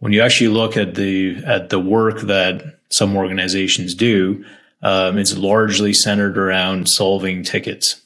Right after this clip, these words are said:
Um, you know, when I ask business leaders how they, what they want, sometimes I'll get answers like, uh, you know, "We just need somebody to solve problems in our organization." Um,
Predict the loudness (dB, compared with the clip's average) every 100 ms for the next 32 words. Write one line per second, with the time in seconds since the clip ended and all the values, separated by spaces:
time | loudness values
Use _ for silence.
0 | -6 -4 -4 -4 -4 -6 -10 -20 -20 -20
1 | -20 _ _ 0 2 2 2 0 0 0
2 | 2 0 0 0 2 2 0 -2 -4 -12
3 | _ _ _ _ 0 2 4 4 2 0
4 | -2 -4 0 0 2 2 2 2 2 0
5 | 0 0 0 2 2 0 0 0 -2 0
6 | 2 2 0 -6 -18 -20 -20 _ _ 0
7 | 2 2 2 2 2 2 4 4 4 2
8 | 2 2 2 2 0 0 0 2 2 -2
9 | -2 -2 -2 -6 _ _ 0 2 2 0
10 | -2 -4 -2 0 0 -2 -6 -16 -20 -20
11 | -20 _ 0 2 0 -6